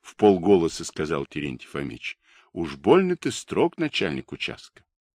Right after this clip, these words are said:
Николай не успел ответить. На пороге появилась испуганная, запыхавшаяся Наташа. На разгоревшемся от ветра и мороза лице её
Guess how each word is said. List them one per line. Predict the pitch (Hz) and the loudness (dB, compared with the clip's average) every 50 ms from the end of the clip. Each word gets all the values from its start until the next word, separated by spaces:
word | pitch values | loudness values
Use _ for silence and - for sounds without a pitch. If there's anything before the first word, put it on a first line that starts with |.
| _ _ _ _ _ _ _ _ _ _ _ _ _ _ _ _ - - - - - _ | _ _ _ _ _ _ _ _ _ _ _ _ _ _ _ _ -20 -20 -20 -20 -16 _
Николай | - 101 123 117 - 143 139 139 170 185 | 0 2 2 4 6 8 8 10 10 8
не | 180 170 160 | 10 8 6
успел | 151 127 - - - 127 143 139 | 6 6 2 2 4 4 4 4
ответить. | 139 - - 85 80 73 - - - - _ - - _ _ _ _ _ _ _ - - - - _ | 2 0 -2 -2 -4 -4 -4 -6 -14 -20 _ -20 -20 _ _ _ _ _ _ _ -20 -20 -20 -10 _
На | 92 110 120 | 4 4 4
пороге | - - 120 117 120 190 220 190 - 92 - | 6 6 6 8 8 8 6 6 2 -2 -2
появилась | - - 117 107 98 92 80 104 156 196 190 190 180 - - - - _ | 2 2 4 4 4 4 4 4 6 6 6 4 2 0 -6 -12 -12 _
испуганная, | - 98 98 - - - _ - 151 202 190 151 143 120 101 90 85 78 76 67 | -4 -4 -4 -4 -6 -12 _ -4 -2 -2 -2 0 -2 -2 -2 -2 -4 -4 -6 -4
запыхавшаяся | - 101 104 - - 87 - - 165 175 170 - - - 151 139 - - 147 131 | -2 -2 -2 0 0 -2 -2 0 0 0 0 -2 -6 -6 -6 -6 -6 -8 -6 -4
Наташа. | 127 131 - _ - 76 - - - - - _ _ _ _ _ _ _ _ _ _ _ - - - _ | -4 -6 -4 _ -4 -4 -4 -6 -12 -16 -18 _ _ _ _ _ _ _ _ _ _ _ -20 -20 -12 _
На | - 98 117 127 | 2 6 8 10
разгоревшемся | 139 139 107 98 123 139 143 170 208 202 - - - 151 131 113 - - - 113 107 - | 10 8 8 8 8 10 10 12 10 10 8 4 2 2 2 0 -2 2 4 4 4 4
от | - 117 113 107 - - | 6 4 4 4 2 0
ветра | 85 113 151 147 - - 101 104 | 4 4 4 4 4 4 2 4
и | 101 | 4
мороза | 98 101 101 107 135 143 120 90 98 | 6 6 6 6 4 4 4 2 2
лице | 92 82 82 - - - - - 185 196 180 | 0 0 0 -2 -4 -6 2 4 6 6 6
её | 143 113 98 87 76 73 69 65 60 | 2 0 -4 -4 -4 -4 -4 -4 -6